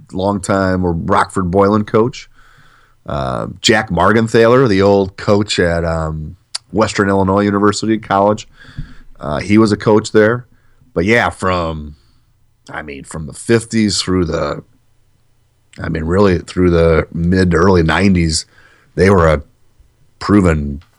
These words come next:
commodity. I mean, twenty plus wins every year and great fan support and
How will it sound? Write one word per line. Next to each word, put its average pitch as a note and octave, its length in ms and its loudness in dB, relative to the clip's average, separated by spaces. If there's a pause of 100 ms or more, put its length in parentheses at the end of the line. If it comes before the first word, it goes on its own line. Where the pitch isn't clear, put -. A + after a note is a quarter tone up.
(100)
commodity. D#2+ 500 0
I - 20 -2
mean, D2 120 -10
twenty F2+ 320 -4
plus F2 360 -4
wins F2+ 260 0
every F2 180 0
year F2 300 2
and D2 240 -6
great F2 240 -2
fan F2 260 -2
support F2 480 2
and D2 180 -6